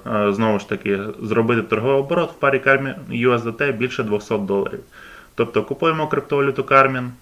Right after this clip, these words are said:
і продаємо її. І серед усіх людей виберуть п'ятдесят переможців з мого каналу,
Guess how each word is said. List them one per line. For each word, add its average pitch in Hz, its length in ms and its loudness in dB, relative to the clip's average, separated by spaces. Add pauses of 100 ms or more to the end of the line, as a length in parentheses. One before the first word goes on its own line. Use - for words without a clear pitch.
(120)
і 151 500 -4 (220)
продаємо 101 540 2
її. 95 240 -6 (180)
І - 80 -6
серед 139 380 4
усіх 117 320 -2
людей 147 300 0
виберуть 104 380 0
п'ятдесят 107 420 -2
переможців 143 520 0
з 123 60 -6
мого 131 200 -4
каналу, 131 460 -4